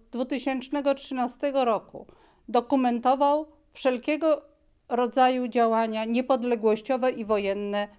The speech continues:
w Ukrainie. Pokazujemy tę wystawę między innymi po to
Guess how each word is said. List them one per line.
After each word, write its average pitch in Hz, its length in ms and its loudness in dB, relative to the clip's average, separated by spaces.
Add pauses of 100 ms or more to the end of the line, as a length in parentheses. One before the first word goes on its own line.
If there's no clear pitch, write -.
w - 100 -8
Ukrainie. 208 720 0 (1040)
Pokazujemy 285 640 2
tę 302 220 2
wystawę 285 720 0 (460)
między 247 360 -2
innymi 262 340 0
po 262 220 2
to 269 400 -4